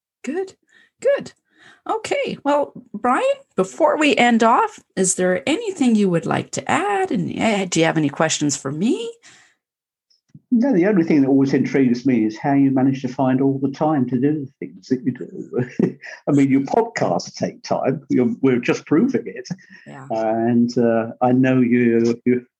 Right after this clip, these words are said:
Speaker 2: I know how artistic you are, and you know what I think of your, your drawings, your paintings, you know. And, uh,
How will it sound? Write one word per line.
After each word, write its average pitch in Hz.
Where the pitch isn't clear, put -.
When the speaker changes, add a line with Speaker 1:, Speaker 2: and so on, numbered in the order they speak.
Speaker 2:
I 120
know 127
how 120
artistic 135
you 76
are, 69
and 131
you 135
know 127
what 120
I 95
think -
of 110
your, 107
your 123
drawings, 117
your 92
paintings, -
you 156
know. -
And, 127
uh, 131